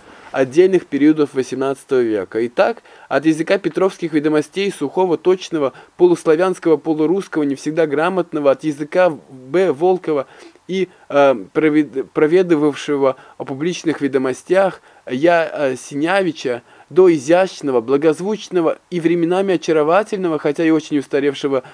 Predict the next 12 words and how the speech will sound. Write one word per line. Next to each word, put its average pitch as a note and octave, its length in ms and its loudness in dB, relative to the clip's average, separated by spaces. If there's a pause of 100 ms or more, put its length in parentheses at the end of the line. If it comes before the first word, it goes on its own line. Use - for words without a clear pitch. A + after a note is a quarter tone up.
(120)
для B2+ 180 0
нас, D#3 280 -4 (240)
языка C#3 360 -2
Карамзина. B2+ 720 -2 (240)
Таков G3+ 360 2
путь, A3 420 -8
э, D#3 140 4
развития D3+ 580 0
прозаического D3 760 -2
языка C3+ 380 0
русской C#3 300 -2
журналистики. C3 880 -4